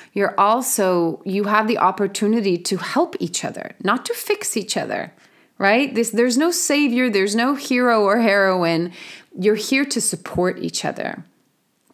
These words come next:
But you're still your own. Like, I always love the image of two trees.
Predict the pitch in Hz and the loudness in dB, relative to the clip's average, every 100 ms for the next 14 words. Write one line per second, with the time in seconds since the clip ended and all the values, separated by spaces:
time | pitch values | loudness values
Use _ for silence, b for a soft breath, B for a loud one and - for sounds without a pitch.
0 | _ _ _ _ _ - 196 190 214 214 | _ _ _ _ _ -6 0 2 2 2
1 | - 262 277 226 196 208 202 208 202 208 | 2 2 4 4 4 2 2 2 4 4
2 | 226 233 226 214 196 185 170 190 196 180 | 4 2 2 2 2 0 0 2 2 0
3 | 165 - 220 185 185 - 196 175 156 - | -2 0 0 0 -2 -2 0 0 -2 -4
4 | - | -6